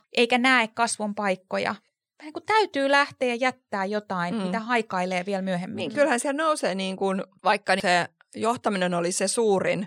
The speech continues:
Speaker 2: poistyöntävä voima, mut kyllähän siellä se ei-etenemismahdollisuuksia on aika korkealla, että jos tavallaan ei ole mahdollisuutta kehittyä ja saada isompaa vastuualuetta, niin se voi olla, että ihminen kaipaa-, kaipaisi sitä ja sitä ei niinku sit taas hyvälläkään johtamisella kor-,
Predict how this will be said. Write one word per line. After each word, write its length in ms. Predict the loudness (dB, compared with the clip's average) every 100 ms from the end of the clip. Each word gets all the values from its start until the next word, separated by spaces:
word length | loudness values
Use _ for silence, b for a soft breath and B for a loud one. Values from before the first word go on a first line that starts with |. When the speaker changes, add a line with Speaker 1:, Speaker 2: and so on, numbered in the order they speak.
| -2 2
Speaker 2:
poistyöntävä 580 | 4 2 -2 0 0
voima, 280 | 2 2 0
mut 140 | -2 0
kyllähän 240 | 2 2
siellä 240 | 2 2
se 240 | 2 2 2 _ -2
ei-etenemismahdollisuuksia 1400 | 0 2 0 0 0 0 0 2 0 0 -2 2 4
on 180 | 4 2
aika 260 | 2 0 0
korkealla, 640 | 4 4 2 0 2 2
että 300 | 0 0 -2 -2 b
jos 240 | 2 2 4
tavallaan 420 | 4 6 6 6
ei 120 | 4
ole 140 | 4
mahdollisuutta 760 | 4 2 2 0 0 -2 -4 0
kehittyä 680 | 2 2 0 _ -2 0 2
ja 240 | 2 2
saada 360 | 4 4 4 2
isompaa 440 | 0 -2 0 0 2
vastuualuetta, 920 | 0 -2 -4 -2 0 0 -2 -4 -4 -4 b b b -6
niin 340 | -2 -2 -4 _
se 240 | -2 2
voi 180 | 4 6
olla, 260 | 6 4 2
että 240 | 2 2 2
ihminen 340 | 0 0 -2
kaipaa-, 440 | 2 0 2 -2 -2 2
kaipaisi 500 | 2 2 0 0 -2
sitä 280 | -2 -2
ja 100 | -2
sitä 300 | 0 -2 0
ei 60 | -2
niinku 220 | -4 -6
sit 220 | -6 -4
taas 240 | 0 0 0
hyvälläkään 500 | 2 2 2 2 0
johtamisella 580 | -2 -4 -10 -6 -4 0
kor-, 280 | 2 2